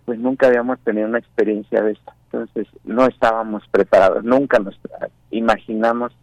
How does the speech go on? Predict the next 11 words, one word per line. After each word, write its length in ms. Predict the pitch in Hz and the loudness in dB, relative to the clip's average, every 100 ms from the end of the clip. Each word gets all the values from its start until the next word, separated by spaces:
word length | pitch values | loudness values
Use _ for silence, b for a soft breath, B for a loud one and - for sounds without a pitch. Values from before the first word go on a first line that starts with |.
| _ _ _ _ _ _ _ _ - | _ _ _ _ _ _ _ _ -2
tener 320 | 113 110 113 | 2 6 6
una 480 | 113 113 117 110 101 - | 4 2 4 4 2 -2
situación 540 | _ - 107 117 113 107 | _ -2 -2 0 -2 4
de 160 | 107 | 4
esta 260 | 113 - 104 | 4 0 -6
naturaleza. 720 | 104 - 107 110 139 143 - - _ _ _ _ _ _ _ _ _ | -6 -2 4 4 4 0 -6 -8 _ _ _ _ _ _ _ _ _
Y 160 | 147 165 | 2 4
eso, 480 | 180 202 196 190 - _ _ _ | 4 6 6 6 2 _ _ _
pues, 320 | 120 120 110 - - | -2 -2 -2 -8 -12
en 120 | 110 | -8
primera, 640 | - 113 120 127 139 143 | -4 0 4 4 4 2